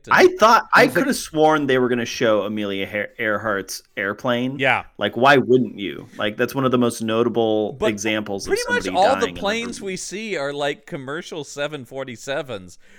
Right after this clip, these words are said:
Speaker 2: which don't go missing that often. And when they do, it's a big deal. But this makes it seem like it's happening every week.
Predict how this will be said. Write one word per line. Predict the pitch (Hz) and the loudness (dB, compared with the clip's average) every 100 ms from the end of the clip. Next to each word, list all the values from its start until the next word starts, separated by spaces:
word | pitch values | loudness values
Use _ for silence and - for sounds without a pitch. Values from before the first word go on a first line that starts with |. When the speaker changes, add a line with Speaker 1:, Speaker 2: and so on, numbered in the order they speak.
| - | -10
Speaker 2:
which | 165 180 - - | -6 -6 -8 0
don't | 262 453 269 | 0 0 -4
go | 190 185 | -2 -2
missing | 151 151 - - 151 110 | -4 -6 -4 -4 -6 -4
that | 117 113 | -2 -2
often. | 113 107 113 107 | -2 -4 -8 -14
And | 117 | -12
when | 196 | -8
they | 143 | -10
do, | 98 185 | -6 -6
it's | 156 117 | -6 -10
a | |
big | 98 147 113 | -12 -12 -8
deal. | 147 165 117 - - | -4 -4 -4 -10 -16
But | 175 | -12
this | 381 | -8
makes | 381 - | -10 -10
it | |
seem | 147 156 143 | -10 -10 -10
like | 131 | -10
it's | 117 | -10
happening | 127 139 147 151 147 | -6 -6 -6 -10 -8
every | 151 160 156 | -8 -6 -6
week. | 143 180 349 - - | -6 -6 -6 -8 -20